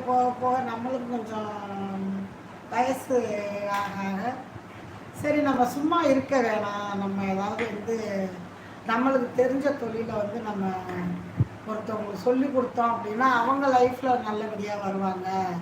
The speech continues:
அவங்க லைஃப் நல்லா இருக்கும். "இப்போது உங்கள் வேலை சிறப்பாக நடக்கிறதா மேடம்?" சூப்பரா நடக்குது, சூப்பரா நடக்குது. அதெல்லாம் வேலையெல்லாம் வந்து எந்த ஒரு,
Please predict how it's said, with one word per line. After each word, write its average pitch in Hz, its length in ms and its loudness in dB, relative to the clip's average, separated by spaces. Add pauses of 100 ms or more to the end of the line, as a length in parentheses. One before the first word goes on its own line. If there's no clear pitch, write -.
(580)
அவங்க 233 300 2
லைஃப் 226 340 -2
நல்லா 208 320 -2
இருக்கும். 185 640 -4 (1500)
"இப்போது 247 680 4
உங்கள் 226 540 -4
வேலை 254 440 2
சிறப்பாக 240 720 0
நடக்கிறதா 208 720 -4
மேடம்?" 208 340 -6
சூப்பரா 302 580 4
நடக்குது, 196 460 0
சூப்பரா 254 420 -2
நடக்குது. - 500 -8 (600)
அதெல்லாம் 269 480 6 (380)
வேலையெல்லாம் 269 760 4
வந்து 247 220 0
எந்த 226 480 0
ஒரு, 214 320 -4